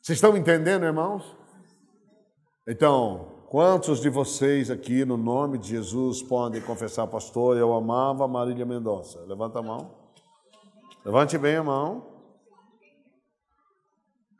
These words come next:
Emerson, faz a oração de renúncia desse povo agora, enquanto eu leio essa visão. Irmãos, eu não minto. Olha aqui, ó. Espera um pouquinho só, eu vou terminar essa parte.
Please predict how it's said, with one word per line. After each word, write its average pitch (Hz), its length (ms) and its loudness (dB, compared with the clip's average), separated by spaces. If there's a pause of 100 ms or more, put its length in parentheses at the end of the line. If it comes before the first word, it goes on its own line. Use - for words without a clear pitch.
(160)
Emerson, 139 500 4 (760)
faz 127 180 6
a 147 40 10
oração 143 280 4
de 131 60 -2
renúncia 123 400 0
desse 104 240 -8
povo 117 260 2
agora, 117 260 2
enquanto 120 300 -4
eu 120 60 0
leio 113 160 -2
essa 101 140 -10
visão. 87 240 -14 (1000)
Irmãos, 139 460 6
eu 139 100 6
não 165 140 4
minto. 160 480 -2
Olha 156 220 6
aqui, 156 180 4
ó. 110 180 2 (340)
Espera 175 180 4
um 165 40 0
pouquinho 160 260 4
só, 143 160 2
eu 131 80 6
vou 160 100 4
terminar 147 380 0
essa 123 160 -6
parte. 98 420 -8